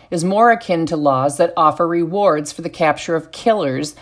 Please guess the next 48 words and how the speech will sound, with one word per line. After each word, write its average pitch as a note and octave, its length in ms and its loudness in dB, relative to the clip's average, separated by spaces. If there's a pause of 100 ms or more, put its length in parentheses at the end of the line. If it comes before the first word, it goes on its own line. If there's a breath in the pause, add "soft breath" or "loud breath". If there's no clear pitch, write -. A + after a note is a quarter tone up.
(160 loud breath)
than G3+ 100 -2
it F3+ 140 -2
is C#3 200 0
to - 100 -16
the E3 80 -4
Fugitive D3 500 -4
Slave F#3 420 2
Act. B2 420 -2 (720 soft breath)
Now E3+ 220 4
that E3 160 2
leftists D#3+ 560 0
have C#3 120 -4
lost D#3 340 2
control E3+ 400 2
of D#3+ 80 -4
the D3 80 -4
Supreme D#3 440 -4
Court, E3 400 0 (340 loud breath)
they're F3 160 6
stomping G3+ 680 0
their F3+ 220 2
angry F#3+ 380 0
feet F#3+ 400 -6
and D3 220 0
demanding D#3+ 720 2 (120 loud breath)
the D3 100 -2
court - 380 0
be D3+ 120 -2
jam-packed F3 840 0
with C#3 140 -4
leftists, - 760 -2 (280 soft breath)
something F#3 400 0
conservatives F3+ 720 0
have D3+ 160 2
not C#3+ 280 0
called C3+ 340 2
for C3 160 0
to D#3+ 120 -8
repair D#3 400 0
the D3 120 -2
damage E3+ 540 4
done C3+ 260 2
by C#3+ 160 4
seven D#3+ 420 0
justices D#3 680 0
in D3 120 2
nineteen C#3 400 0
seventy-three. C#3 880 -2